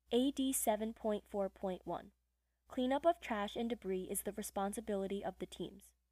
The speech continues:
The team's work area should be kept uncluttered. At the end of the day, each team must clean all debris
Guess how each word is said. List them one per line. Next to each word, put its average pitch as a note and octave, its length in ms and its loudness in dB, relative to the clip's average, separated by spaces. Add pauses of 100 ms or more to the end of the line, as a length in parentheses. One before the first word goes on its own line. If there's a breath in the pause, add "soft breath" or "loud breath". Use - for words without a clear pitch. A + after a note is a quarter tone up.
(840)
The A3 80 0
team's C#4 440 -2
work A#3 260 0
area G3 300 0
should F#3+ 240 -4
be G3+ 120 -10
kept - 380 -6 (140)
uncluttered. G3+ 540 -2 (760)
At A3+ 140 2
the - 180 8
end G#3 160 2
of B3 120 -4
the E4 80 2
day, F#3+ 340 4 (220)
each C4 260 -2
team A#3+ 300 0
must G#3+ 360 2
clean G#3+ 360 0
all G#3+ 180 6
debris G#3 400 0